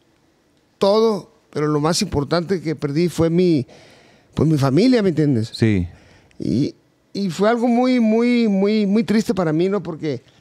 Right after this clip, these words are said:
Speaker 1: tuve que tocar fondo. Tuve que to-, tocar fondo, llegar a un lugar, eh, que yo supuestamente iba a una clínica, ¿no?
Speaker 2: Sí.
Speaker 1: Pero imagínate tú, ¿no? Eh, porque yo, pues, todavía tenía todos mis carros alegóricos.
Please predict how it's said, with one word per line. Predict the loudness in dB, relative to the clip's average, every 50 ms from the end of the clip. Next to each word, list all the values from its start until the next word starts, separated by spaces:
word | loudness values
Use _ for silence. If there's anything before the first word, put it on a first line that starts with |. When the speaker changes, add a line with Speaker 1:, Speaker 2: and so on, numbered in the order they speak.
| _ _ _ _ _ _ _ _ -2
Speaker 1:
tuve | -2 0 0
que | 0 0
tocar | -2 0 0 0 0
fondo. | 2 2 2 2 2 2 0 -2 -4 -10 _ _ _ _ _ _ _ _ _ _ _ _ _ _ _
Tuve | -2 -2 0
que | 0 0 -2
to-, | -2 -4
tocar | -6 -8 _ -14 -8 -6 -4 -4
fondo, | -4 -2 -2 -2 -2 -2 -2 -4 -4 -6 -10 _ _ _ _ _ _ -6
llegar | -4 -2 0 0 0 0
a | 0 0 0
un | 2 2 2 2
lugar, | 2 2 2 2 0 0 0 -2 -2 -4
eh, | -4 -2 0 0 2 2 2 0 0 0 -2 -4 -6 -10 _ _ _ _ _ _ _ _ _ _ _ _ _ _ -20 -20 _ _ _
que | -4 -2 -2
yo | 0 0 0 0 -2
supuestamente | -4 -6 -10 -10 -10 -8 -8 -8 -8 -8 -8 -10
iba | -8 -8 -6
a | -6
una | -4 -4 -4 -4
clínica, | -4 -2 0 0 2 2 0 0 0
¿no? | 0 0 0 0 -2 -6 _ _ _ -16 -6 -2
Speaker 2:
Sí. | 0 0 0 -2 -6 _ _ -4
Speaker 1:
Pero | 0 0 2
imagínate | 2 0 0 -2 -2 0 0 0 0 -2 -4 -4
tú, | -2 -2 0 0
¿no? | 0 0 0 -2 -4 -6 -8 -12 -16 -18
Eh, | -12 -8 -6 -4 -2 -2 -4 -4 -6 -8 -12 -16 _ -14
porque | -14 -12 -10 -8 -6
yo, | -4 -2 -2 -2 -4
pues, | -6 -10 -16 -14
todavía | -10 -8 -6 -6 -6
tenía | -8 -8 -8 -6 -6 -8
todos | -8 -8 -8 -8 -6
mis | -8 -8 -8
carros | -6 -6 -4 -4 -4
alegóricos. | -4 -4 -2 -2 -2 -2 -2 -4 -6 -8 -10 -10 -12